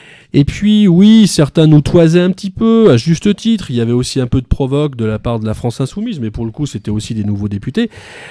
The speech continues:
Je crois qu'il y a une chose qu'il faut, euh, qu'il faut pas perdre de vue, c'est que, euh, les gens qui sont présents dans l'hémicycle aujourd'hui,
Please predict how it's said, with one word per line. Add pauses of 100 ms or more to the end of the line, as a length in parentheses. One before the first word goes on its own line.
(100)
Je
crois
qu'il
y
a
une
chose
qu'il
faut,
euh,
qu'il
faut
pas
perdre
de
vue,
c'est
que,
euh,
les
gens
qui
sont
présents
dans
l'hémicycle
aujourd'hui,